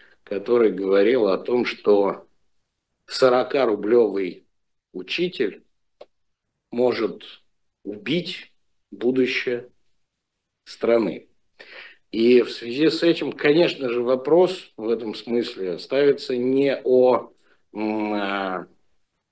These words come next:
денежных средствах, а на самом деле о статусе и реальном положении учителя в обществе.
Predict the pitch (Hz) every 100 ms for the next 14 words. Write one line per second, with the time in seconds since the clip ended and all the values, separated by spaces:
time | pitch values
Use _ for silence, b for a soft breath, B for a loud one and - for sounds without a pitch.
0 | _ _ 123 151 143 117 123 - 127 117
1 | - 87 - 98 98 - 113 107 117 110
2 | - 113 98 - 143 143 123 - 98 90
3 | - 131 120 113 120 127 110 90 78 _
4 | _ _ 110 113 110 123 127 113 104 -
5 | 98 92 87 87 90 - - -